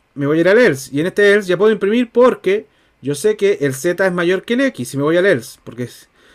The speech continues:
si esto es falso significa que el Z es mayor, entonces el Z es mayor que X. ¿Y por qué voy a llegar a escribir? Porque ya sé que, eh, como el X era mayor que Y, yo ya sé que el Z es mayor. Ahora,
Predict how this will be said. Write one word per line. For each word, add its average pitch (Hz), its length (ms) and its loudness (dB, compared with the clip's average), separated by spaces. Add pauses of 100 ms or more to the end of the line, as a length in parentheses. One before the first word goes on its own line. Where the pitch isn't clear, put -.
(100)
si - 140 -12
esto 147 160 -8
es 165 60 -10
falso 202 320 -2
significa 165 260 -4
que 156 60 -2
el 151 60 -4
Z 165 140 -6
es 180 80 -4
mayor, 180 380 -2
entonces 120 340 -10
el 131 80 -8
Z 170 160 -6
es 175 60 -4
mayor 185 200 -2
que 226 160 2
X. 131 200 -6
¿Y 120 80 -8
por 131 140 -6
qué 180 80 -4
voy 190 140 2
a - 20 2
llegar 196 140 2
a - 20 -4
escribir? 208 380 -2 (420)
Porque 180 240 -4
ya 175 140 2
sé 262 280 -4
que, 202 300 2
eh, 160 440 0
como 143 200 -4
el 156 80 0
X 190 180 0
era 180 100 2
mayor 175 220 -2
que 214 160 2
Y, 220 280 -4 (180)
yo 147 120 -6
ya 160 60 -4
sé 208 160 -8
que 185 80 -4
el 160 80 -4
Z 139 160 -10
es 120 60 -8
mayor. 90 160 -18 (480)
Ahora, 160 380 -2